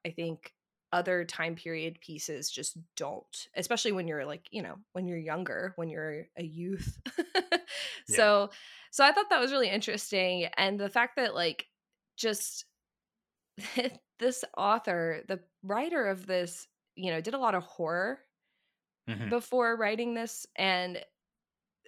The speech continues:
Speaker 1: they, uh, you know, I w-, never would have expected this. I think a lot of people have written about A Knight's Tale in the, in the past, and they all say the same thing. They all say it shouldn't have worked,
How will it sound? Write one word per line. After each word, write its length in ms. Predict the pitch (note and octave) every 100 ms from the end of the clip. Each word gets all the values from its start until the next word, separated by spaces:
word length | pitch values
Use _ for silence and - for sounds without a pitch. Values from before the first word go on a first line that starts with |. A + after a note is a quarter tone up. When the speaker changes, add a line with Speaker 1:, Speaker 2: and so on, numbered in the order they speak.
| _ _ -
Speaker 1:
they, 600 | F3+ G#3+ A3 A3 G#3 - - _ _ _ - - - _
uh, 60 | - -
you 120 | G#3+
know, 120 | G#3 F3+
I 100 | G#3+
w-, 200 | G#3+ -
never 420 | G3 G3 F#3+ F#3+ E3+
would 140 | D#3+
have 220 | A#2 D#3+ -
expected 460 | F3 - D#3+ - D#3+
this. 220 | D#3 - _ _
I 80 | G#3+
think 160 | A#3+ G#3
a 80 |
lot 200 | F3 F3+
of 60 | E3+
people 240 | F3 E3+
have 140 | E3 D3+
written 200 | C3+ D#3
about 300 | D3+ D3 -
A 40 |
Knight's 280 | E3 D3 -
Tale 280 | D#3+ D3+ A#2+
in 300 | - E3 D3+
the, 300 | C#3+ D3 E3 - - - - - - _ _ _ _
in 120 | A#3
the 60 | G#3+
past, 460 | - G3+ F#3+ - -
and 320 | G3 F#3+ F#3
they 160 | F#3 G3+
all 100 | G3+
say 120 | G#3
the 60 |
same 200 | E3+ D#3
thing. 180 | D#3 D#3
They 60 | D3+
all 80 | F3
say 160 | F#3+
it 80 | D3
shouldn't 220 | - D#3
have 140 | D3 D#3+
worked, 480 | C#3+ - - -